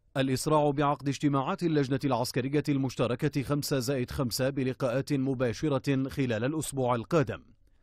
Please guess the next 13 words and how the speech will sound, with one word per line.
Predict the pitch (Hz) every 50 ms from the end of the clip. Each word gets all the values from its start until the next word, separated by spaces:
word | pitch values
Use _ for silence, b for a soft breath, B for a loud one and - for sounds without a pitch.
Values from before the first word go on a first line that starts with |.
| _ _ _ _ -
والإفراج | 139 120 120 107 90 87 107 113 - 151 147 143 123 131
الفوري | 135 127 - - 135 123 113 123 147 139
عن | 143 143 135 123 131 127
كل | - - 156 147
المحتجزين | 147 139 139 131 127 - - 151 139 123 135 127 - 185 196 170
على | 151 135 147 139 135
الهوية | 131 123 117 127 113 113 127 139 147 139 -
من | 147 131 131 127 123
دون | 113 127 127 123
أي | 131 - 147 143 135 135 127
شروط | - - 123 110 143 147 143 -
أو | 147 139 139 139 131 127
قيود، | - - 139 143 147 123 113 139 147 -